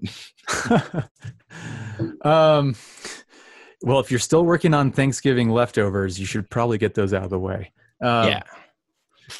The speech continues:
Speaker 2: uh, you can find my website at Chris Allen Walker,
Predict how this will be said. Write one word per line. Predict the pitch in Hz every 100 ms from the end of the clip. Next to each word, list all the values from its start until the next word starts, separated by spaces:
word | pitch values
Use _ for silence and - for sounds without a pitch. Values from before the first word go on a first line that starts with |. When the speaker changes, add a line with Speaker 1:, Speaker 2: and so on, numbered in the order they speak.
| -
Speaker 2:
uh, | 143 139 139
you | 143 156
can | 220
find | - 165 170 175 170 143 -
my | 143 131
website | 123 131 - 143 135 127
at | 113 110 - -
Chris | - 131 135 -
Allen | - 110 117 113 101
Walker, | 104 110 - 131 135 131